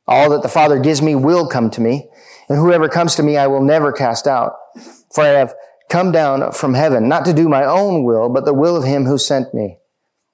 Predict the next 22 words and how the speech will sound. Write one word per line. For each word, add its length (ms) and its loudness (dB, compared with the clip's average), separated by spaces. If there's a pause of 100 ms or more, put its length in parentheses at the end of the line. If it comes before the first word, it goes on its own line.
And 140 0
this 180 2
is 140 -2
the 80 0
will 300 2
of 80 -2
him 240 0
who 120 0
sent 280 -2
me, 100 -2
that 160 0
I 140 2
should 220 -2
lose 220 0
nothing 520 0
of 120 0
all 280 4
that 120 -2
he 100 0
has 140 -2
given 280 2
me, 180 -2